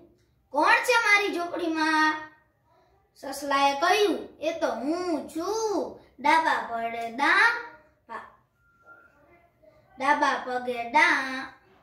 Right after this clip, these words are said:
એ તો હું છું, સસા રાણા સાકળિયા, ડાબે પગે ડામ. ભાગ બાવા, ભાગ બા-, નહીતર તારી તુંબડી તોડી નાખું." બાવો આ સાંભ-, આ સાંભળી ડરી ગયો અને ભાગી ગયો.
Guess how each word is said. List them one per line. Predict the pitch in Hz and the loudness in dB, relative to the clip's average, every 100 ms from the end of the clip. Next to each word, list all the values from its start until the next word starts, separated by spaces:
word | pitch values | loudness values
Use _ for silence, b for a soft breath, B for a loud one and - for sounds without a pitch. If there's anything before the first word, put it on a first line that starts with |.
| _ - | _ -6
એ | 320 | -4
તો | 339 311 | -2 -2
હું | 285 302 415 359 262 | 0 -2 -2 -2 -4
છું, | - 359 339 | -6 -4 -4
સસા | - 294 302 330 285 | -2 -4 -2 2 2
રાણા | 262 254 247 | 2 -2 -4
સાકળિયા, | 247 277 311 339 359 359 370 - B B - | -4 0 0 -2 -4 0 0 0 B B 0
ડાબે | 330 359 349 294 - | 4 4 4 2 0
પગે | 254 247 254 269 | -6 -4 -6 -4
ડામ. | 339 415 320 247 - B B B - | 2 4 2 -2 -10 B B B 0
ભાગ | 320 - 370 320 | 4 6 4 0
બાવા, | 285 285 285 269 233 | 0 0 0 -2 -4
ભાગ | 294 294 302 - 277 | 0 4 4 2 -4
બા-, | 262 269 269 - - 247 254 | -8 -8 -8 -14 -20 -20 -14
નહીતર | 254 311 349 339 269 | -6 -6 -2 -2 -2
તારી | - 262 254 | -4 -4 -4
તુંબડી | 247 - 453 508 480 440 | -8 -6 -2 0 0 0
તોડી | 381 359 320 | 0 0 0
નાખું." | 311 311 311 - - b _ - | 0 0 -4 -6 -14 b _ -10
બાવો | 247 254 262 | -4 0 0
આ | 254 | 0
સાંભ-, | 254 285 294 285 | -2 0 0 0
આ | 254 240 247 | 0 0 0
સાંભળી | 254 285 330 370 381 247 | -2 -2 -2 0 -2 0
ડરી | 320 466 349 | 0 0 4
ગયો | 349 320 | 4 4
અને | 320 247 262 | 0 -8 -2
ભાગી | 370 403 381 | -2 -2 -2
ગયો. | 330 320 | -4 -4